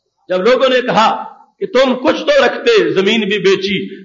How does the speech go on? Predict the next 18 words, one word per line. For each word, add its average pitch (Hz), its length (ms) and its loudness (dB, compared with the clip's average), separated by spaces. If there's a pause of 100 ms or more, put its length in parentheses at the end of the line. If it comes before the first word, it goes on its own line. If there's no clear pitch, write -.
तुमने 214 320 2
अपने 208 400 2 (320)
सारे 202 760 2
जो 190 120 4
जराए 170 400 2
थे 214 160 0
रोजी 185 320 0
के 214 120 -2
वो 202 200 2
भी 302 140 2
बेच 269 320 0
डाले 233 280 2 (320)
और 247 120 0
एक 339 220 0
मुंह 311 220 -2
मुबारक 277 420 -2
तुमने 233 240 -4
खरीदा, 202 380 -2